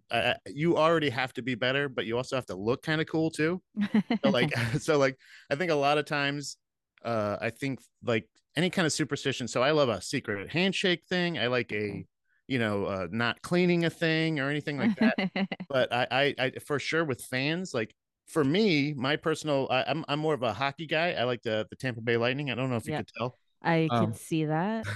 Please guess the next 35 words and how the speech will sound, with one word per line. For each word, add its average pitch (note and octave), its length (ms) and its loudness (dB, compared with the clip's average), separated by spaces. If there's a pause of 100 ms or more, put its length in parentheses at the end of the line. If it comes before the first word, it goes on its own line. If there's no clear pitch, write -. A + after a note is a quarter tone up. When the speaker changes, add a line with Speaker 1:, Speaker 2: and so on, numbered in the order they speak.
Speaker 1:
<laughs> - 180 -14
I D3 100 2
drop D#3 320 0
subtle A2+ 320 2
hints F#2+ 320 -2
every G2+ 140 0
once G2 200 -2
in G2 60 -4
a F#2 60 0
while. F#2+ 180 0 (160)
Speaker 2:
<laughs> - 880 -4
Speaker 1:
But C3+ 220 2
I, B2+ 260 4
uh, A#2+ 680 2
<laughs> - 40 -20
I, C3+ 400 4 (520)
I C3 120 2
was, C3+ 280 0
uh, G#2+ 440 0 (160)
I B2+ 220 0
realized B2 520 0
recently A2 600 -6 (420)
during E3+ 320 2
the D#3 80 2
playoffs, G#2+ 720 -2 (520)
if C#3+ 220 0
the C3+ 100 0
Tampa C#3+ 300 -2
Bay C3+ 200 4
Lightning B2 380 0
are C#3 80 2
playing G#2+ 560 -2 (640)
and A#2 160 0
I'm C3 300 0
not C#3+ 240 0